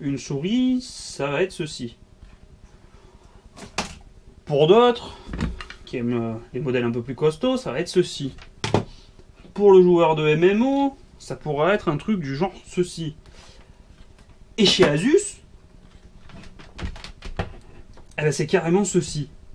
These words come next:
Alors là, elle est posée sur son dock, euh, parce que cette Spata, parce que c'est son nom Spata,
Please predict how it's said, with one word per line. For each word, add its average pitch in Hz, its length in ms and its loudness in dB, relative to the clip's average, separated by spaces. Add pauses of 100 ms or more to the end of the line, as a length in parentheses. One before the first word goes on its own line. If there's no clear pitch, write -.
(540)
Alors 127 240 0
là, 160 180 6
elle 131 100 0
est 123 60 0
posée 139 240 -4
sur - 240 -6
son - 120 -8
dock, 143 460 -2
euh, 120 180 -4
parce 117 220 -18
que 113 420 -10 (1080)
cette - 280 -4
Spata, 160 520 2
parce - 120 -14
que 127 60 -8
c'est - 100 -10
son 131 180 -8
nom 156 140 -6
Spata, 147 500 -6